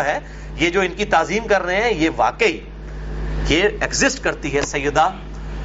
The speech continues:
ہاجر رضی اللہ تعالی عنہا کی نسبت، یہ لفظ ہے ہاجر۔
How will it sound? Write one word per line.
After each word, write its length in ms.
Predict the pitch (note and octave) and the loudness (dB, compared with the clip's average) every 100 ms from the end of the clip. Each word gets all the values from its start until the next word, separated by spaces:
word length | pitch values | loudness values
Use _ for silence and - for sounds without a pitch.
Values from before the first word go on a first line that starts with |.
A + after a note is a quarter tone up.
| - - | -2 4
ہاجر 420 | C#3+ E3+ D#3 A#3+ - - - | 6 6 6 4 2 -2 -4
رضی 280 | B2 D#3+ D#3+ | 0 2 2
اللہ 340 | D#3 C#3 C#3+ D3 | 2 4 4 4
تعالی 380 | C#3+ A2+ A#2+ D3+ - - | 2 4 4 2 0 -4
عنہا 400 | C3+ B2+ A2 C#3+ D3+ | -2 -2 0 0 0
کی 80 | C3 | -2
نسبت، 400 | G2+ - A2 C#3 | -8 -6 -4 0
یہ 80 | D#3 | 2
لفظ 300 | G3 G3 G#3 | 2 2 2
ہے 100 | F3+ | 2
ہاجر۔ 480 | G#2 B2+ C#3 - C3+ | 2 4 4 2 -2